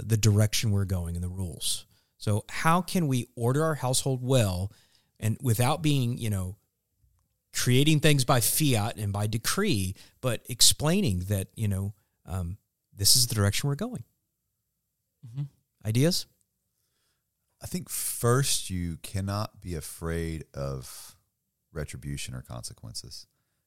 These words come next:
Speaker 3: You have to go into protecting
Speaker 1: I
Speaker 3: the
Speaker 1: like to be liked.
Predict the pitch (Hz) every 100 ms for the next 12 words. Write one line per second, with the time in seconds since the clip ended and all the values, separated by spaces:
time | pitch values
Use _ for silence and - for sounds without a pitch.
0 | _ 78 87 85 - 76 85 80 76 82
1 | 80 78 - - 76 73 71 71 65 _
2 | _ _ _ 92 - 101 92 - 92 82
3 | 80 104 107 127 - 98 98 90 87 -
4 | -